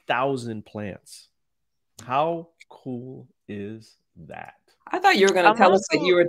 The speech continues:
Speaker 2: taking us to Singapore.
Speaker 3: Yeah, me too,
Speaker 2: <laughs>
Speaker 3: Andy. I was like,
Speaker 1: Okay.
Speaker 3: "Oh my God, let me get
Speaker 1: Well,
Speaker 3: my calendar open."
Speaker 1: well, thank you for
Speaker 2: <laughs>
Speaker 1: joining us on another edition of This Morning. We'll be live from Singapore on Monday.
Speaker 3: Yeah, I, I was like, "Where is he going with this?" But I have, like, a, maybe a, like, super stupid question.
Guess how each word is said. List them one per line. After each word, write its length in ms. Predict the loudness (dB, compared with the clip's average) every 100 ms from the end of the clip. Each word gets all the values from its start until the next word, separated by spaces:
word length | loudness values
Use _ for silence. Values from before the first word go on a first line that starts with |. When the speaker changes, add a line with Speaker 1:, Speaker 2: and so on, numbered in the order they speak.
| 2
Speaker 2:
taking 300 | 0 2 2
us 100 | 0
to 100 | -6
Singapore. 320 | -2 -2 0
Speaker 3:
Yeah, 260 | 4 8 6
me 200 | 4 -2
too, 280 | -2 0 6
Speaker 2:
<laughs> 0 |
Speaker 3:
Andy. 760 | 6 8 6 8 6 8 8 8
I 80 | 8
was 160 | 6 8
like, 180 | 8
Speaker 1:
Okay. 100 | 8
Speaker 3:
"Oh 120 | 6 6
my 140 | 2
God, 280 | 4 4 6
let 140 | 4
me 60 | 6
get 40 | 10
Speaker 1:
Well, 260 | 10 10
Speaker 3:
my 40 | 6
calendar 480 | 2 4 4 4
open." 420 | 4 2 0 -6 -6 8
Speaker 1:
well, 120 | 8 10
thank 240 | 10 8 10
you 100 | 10
for 140 | 10
Speaker 2:
<laughs> 80 | 8
Speaker 1:
joining 280 | 8 8 6
us 180 | 4 4
on 260 | 4 4
another 360 | 2 4 6 4
edition 300 | 2 0 -2
of 100 | 0
This 220 | -2 -2
Morning. 320 | 0 2 2 4
We'll 220 | 6 6
be 180 | 4 4
live 460 | 6 6 6 4
from 180 | 2 -4
Singapore 760 | 0 -2 0 -2 -2 0 0 2 0 2
on 200 | 0 2
Monday. 320 | 0 2 2
Speaker 3:
Yeah, 220 | 0 -2 -2
I, 240 | -2 0 0 2
I 60 |
was 100 | 2
like, 120 | 2
"Where 220 | -2 0 -2
is 100 | -2
he 120 | -2
going 300 | 0 -2 -4
with 160 | -8 -6
this?" 220 | -10 -8 -10 -6 -4 2
But 140 | 4
I 40 | 6
have, 280 | 4 0 2
like, 220 | 0 0
a, 80 | -2
maybe 380 | -2 -4 -2 -4
a, 80 |
like, 200 | -2 -4
super 360 | -8 -14 -10 -10
stupid 420 | -10 -12 -12 -10
question. 500 | -4 -4 -6 -10 -12